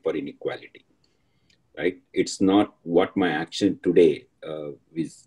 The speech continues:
it's no cause and effect of that action is not just on myself and my family. I think it's also about the rest of the world,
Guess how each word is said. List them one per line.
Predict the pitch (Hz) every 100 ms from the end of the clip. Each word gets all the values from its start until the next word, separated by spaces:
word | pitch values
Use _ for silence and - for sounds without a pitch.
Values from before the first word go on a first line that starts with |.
| _
it's | - 71 -
no | 85 85
cause | 87 90 90
and | 82
effect | - 85 -
of | 80 -
that | 76
action | 76 - 85
is | 73 71
not | 78 69
just | 80 -
on | 78
myself | 71 69 - 80 -
and | 69
my | 65
family. | 67 69 71 67 - _ _ _ _ _
I | -
think | 90 87
it's | -
also | 76 - 95
about | 76 78 - _
the | - -
rest | 76 -
of | 73
the | 76
world, | 65 -